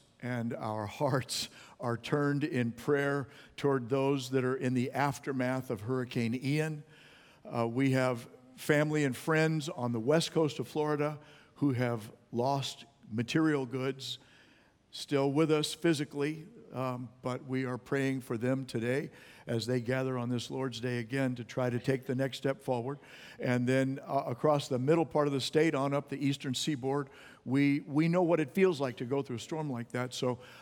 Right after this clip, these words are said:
uh, here in South Florida, we want you to know that you are in our prayers, but more than that, we are also available with our resources. We have a disaster relief effort that we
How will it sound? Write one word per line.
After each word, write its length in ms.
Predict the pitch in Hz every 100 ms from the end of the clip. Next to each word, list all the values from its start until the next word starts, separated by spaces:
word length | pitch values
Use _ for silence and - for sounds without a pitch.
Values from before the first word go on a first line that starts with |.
| -
uh, 380 | 208 135 127 131
here 460 | 117 139 151 151 -
in 160 | 151 131
South 280 | 147 139
Florida, 260 | 143 139 139
we 100 | 131
want 260 | 131 127 131
you 60 |
to 100 | 127
know 180 | 127 120
that 180 | 120 139
you 160 | 127 123
are 120 | 127
in 120 | 123
our 140 | 113
prayers, 500 | 107 - 160 170 147 - - - -
but 140 | 131
more 220 | 131 151
than 160 | 139 135
that, 280 | 127 131 123
we 120 | 120
are 100 | 123
also 460 | 135 139 - 127
available 460 | 117 127 131 127 123
with 180 | 120 117
our 120 | 104
resources. 800 | 104 127 - 120 107 113 113 -
We 140 | 123
have 140 | 120 113
a 40 |
disaster 520 | 107 104 123 120 -
relief 420 | 117 113 123 123 -
effort 360 | 131 131 156 156
that 140 | 123
we 200 | 123 117